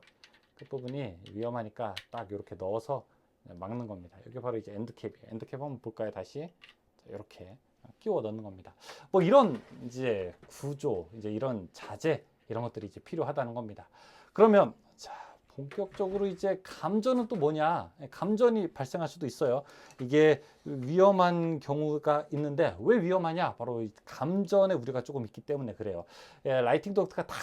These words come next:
좋은데 문제는 뭐냐면은 요 도체가 조금 노출되어 있어요. 완전 노출은 아니라 어떻게 보면 반 노출인데 반 노출돼 있어서 좀 위험하기는 하다는 겁니다. 보통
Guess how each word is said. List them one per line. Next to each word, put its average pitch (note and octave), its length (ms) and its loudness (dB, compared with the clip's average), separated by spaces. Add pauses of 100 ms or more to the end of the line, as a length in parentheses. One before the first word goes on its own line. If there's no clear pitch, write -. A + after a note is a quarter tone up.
(100)
좋은데 F#3 520 0
문제는 F#3+ 320 -2
뭐냐면은 C#3+ 460 -2
요 C#3+ 200 -4
도체가 C3+ 840 -4
조금 F3+ 320 -6
노출되어 F3+ 640 -4
있어요. F#2+ 240 -8 (340)
완전 G#3+ 360 0
노출은 G#3+ 340 -4
아니라 C#3+ 540 0
어떻게 D3+ 240 -6
보면 C#3 320 -2
반 D#3+ 280 -4
노출인데 B2 600 -6 (260)
반 F3 240 -4
노출돼 D#3+ 400 -2
있어서 D3 320 -4
좀 C#3 220 -8
위험하기는 C#3 560 0
하다는 F3 320 -2
겁니다. F#2+ 440 -8
보통 C#3+ 340 -6